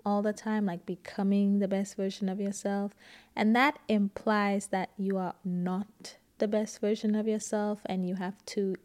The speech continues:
get to some destination for that to happen. When in reality, it just takes a shift, like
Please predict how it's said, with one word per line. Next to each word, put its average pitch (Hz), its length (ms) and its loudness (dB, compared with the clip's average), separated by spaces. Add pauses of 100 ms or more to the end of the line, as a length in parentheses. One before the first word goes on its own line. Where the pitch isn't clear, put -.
(300)
get - 560 -2 (540)
to 214 340 2
some 208 440 2
destination 196 1080 0
for 226 100 2
that 214 240 0
to 233 80 0
happen. 226 540 -2 (720)
When 240 180 8
in 247 120 4
reality, 240 840 2 (540)
it 226 160 4
just 254 280 4
takes - 480 0 (100)
a 185 80 -2
shift, - 840 -2 (120)
like 185 240 -2